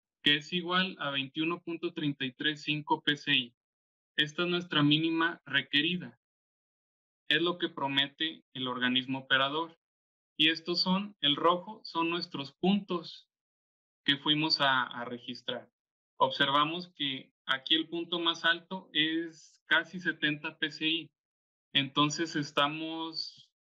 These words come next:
pues, por mucho desfasados, ¿no? Cuando entre más paralela sea esta línea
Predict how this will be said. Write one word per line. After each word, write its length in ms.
pues, 200
por 200
mucho 460
desfasados, 720
¿no? 200
Cuando 640
entre 420
más 560
paralela 720
sea 500
esta 380
línea 560